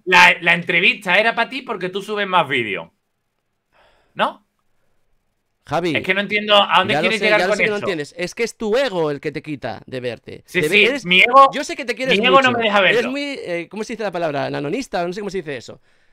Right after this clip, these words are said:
Speaker 1: Sí.
Speaker 2: Sé que te quieres mucho y es donde patina
Speaker 1: Ajá.
Speaker 2: la correa ahí, ¿vale? Es muy bueno,
Speaker 1: Sí.
Speaker 2: eh, quererse mucho porque si no, no aguantábamos aquí. Pero también
Speaker 1: Sí.
Speaker 2: hay que tener los pies en el suelo y tener un poco de humildad.
Speaker 1: Sí, sí, yo es que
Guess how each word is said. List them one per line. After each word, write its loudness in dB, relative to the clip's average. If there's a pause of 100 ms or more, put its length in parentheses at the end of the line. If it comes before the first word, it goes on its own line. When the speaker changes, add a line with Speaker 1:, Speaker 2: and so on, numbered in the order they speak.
(160)
Speaker 1:
Sí. -6
Speaker 2:
Sé -2
que -4
te -4
quieres -2
mucho -8
y -6
es -6
donde -6
patina -6
Speaker 1:
Ajá. -2
Speaker 2:
la -4
correa -8
ahí, -12 (400)
¿vale? -4 (360)
Es -2
muy 0
bueno, -2 (100)
Speaker 1:
Sí. -20
Speaker 2:
eh, -4
quererse -4
mucho -6
porque -10
si -8
no, -4
no -4
aguantábamos -4
aquí. -12 (460)
Pero -6
también -4
Speaker 1:
Sí. -2
Speaker 2:
hay -6
que -10
tener -6
los -10
pies -12
en -8
el -10
suelo -6
y -8
tener -6
un -8
poco -6
de -2
humildad. -4 (1120)
Speaker 1:
Sí, -10
sí, -2
yo -8
es -2
que -2